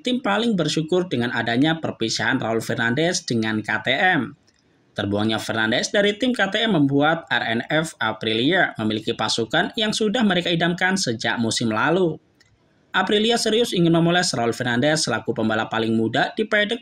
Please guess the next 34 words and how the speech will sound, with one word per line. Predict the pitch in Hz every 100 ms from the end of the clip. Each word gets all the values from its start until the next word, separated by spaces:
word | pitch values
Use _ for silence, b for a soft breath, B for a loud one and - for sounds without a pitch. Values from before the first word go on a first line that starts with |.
| 185
mereka | 170 165 - 185 190
pada | - 123 117
Mo | 117
T | 117
G | 117 127
P | 170 170
dua | 147 117
ribu | 113 110 110
dua | 113 107
puluh | 110 110
tiga. | 120 143 180 175 110 - _ b b b b b _
Tekad | 104 110 104
itu | 107 165
sudah | 170 139 113
dilandasi | 117 113 113 110 - 247
dengan | 208 214
keyakinan | 208 208 208 220 240 220
bahwa | 156 135 160 160
pembalap | 156 117 107 113
asal | 117 113 117
Spanyol | - 117 117
tersebut | 113 117 117 139 190 -
punya | 131 113 131 160 165
talenta | 113 113 107 107 -
tersembunyi. | 110 - 113 110 135 180 170 - - - - B B B B B _
Runner-up | 220 214 220 247
Moto | 247 175 185
dua | 185 190
dua | 175 123
ribu | 117 117
dua | 120 -
puluh | 123
satu | 117 113 123
itu | 120 170